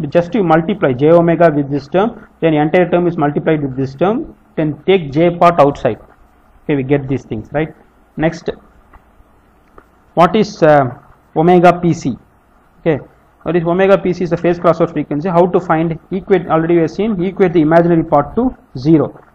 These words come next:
This is the imaginary part, equate it to zero, I get omega P C equal to square root of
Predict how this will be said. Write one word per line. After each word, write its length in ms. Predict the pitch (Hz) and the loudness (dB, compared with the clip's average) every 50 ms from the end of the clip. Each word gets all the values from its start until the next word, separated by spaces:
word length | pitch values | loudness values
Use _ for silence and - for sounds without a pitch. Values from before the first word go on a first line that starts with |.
| _ - | _ -8
This 140 | 160 147 202 | -4 -2 -2
is 100 | 214 208 | 0 2
the 80 | 214 | 2
imaginary 560 | 170 156 156 165 175 175 170 175 170 151 147 | 2 2 2 4 4 4 4 4 0 0 0
part, 320 | 143 - 143 160 202 196 - 151 - - _ _ _ - | -2 2 2 2 2 2 0 -8 -10 -12 _ _ _ -8
equate 320 | - 190 185 202 196 170 190 | -6 -2 2 2 2 2 0
it 120 | 175 170 - | -8 -2 0
to 100 | 170 143 | -2 0
zero, 600 | 127 151 175 170 151 143 156 196 233 302 - - _ - | 2 2 2 4 4 4 2 2 0 -2 -6 -16 _ -2
I 120 | 143 147 | 0 0
get 400 | 143 147 190 208 208 - - - - _ _ _ _ _ - | 2 2 2 0 2 -2 -4 -4 -6 _ _ _ _ _ -4
omega 400 | 156 160 170 175 175 180 170 175 | 0 2 2 4 6 4 4 4
P 140 | 165 170 165 | 2 -2 0
C 140 | - 185 | 0 -2
equal 240 | 170 165 - 151 143 | -2 0 0 -2 0
to 100 | - 208 | 0 -2
square 300 | 202 - 160 147 156 160 | -2 2 2 2 4 4
root 180 | 160 160 151 - - | 4 2 0 4 4
of 260 | 214 247 240 - - | 4 4 2 0 -16